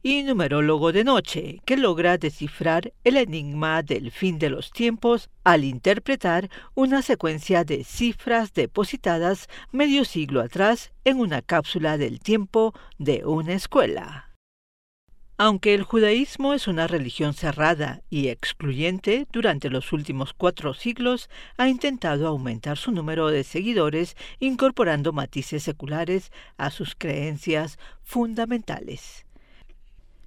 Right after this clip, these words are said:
De hecho, muchos sociólogos, filósofos, psicólogos y economistas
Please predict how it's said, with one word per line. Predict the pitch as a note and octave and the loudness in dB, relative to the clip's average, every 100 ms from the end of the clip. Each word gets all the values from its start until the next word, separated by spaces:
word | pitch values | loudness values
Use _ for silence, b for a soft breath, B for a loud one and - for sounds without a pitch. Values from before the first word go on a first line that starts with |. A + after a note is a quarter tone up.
| - - - | -20 -10 4
De | G#3 G#3+ | 6 8
hecho, | A#3+ - C#4 C4+ | 6 4 2 2
muchos | C4 F3+ D3 F3 E3+ - - - b b | 4 2 2 2 2 2 -8 -14 b b
sociólogos, | - D#3 - - A#3 C4 A#3+ A#3+ B3+ | 0 0 0 4 6 6 4 2 0
filósofos, | - D4 A#3+ F#3+ - G3+ G#3+ G#3 G#3 B B | 0 2 4 2 0 -6 0 0 -2 B B
psicólogos | - D4 - G#3+ F3+ F3+ F#3+ G3+ - | -2 -2 2 2 4 4 4 0 -4
y | D3 C3 | -2 -2
economistas | A#2 G3+ B3 A#3+ G3 - - G#3 G3+ - | 0 0 2 2 0 -4 -2 -2 -2 -6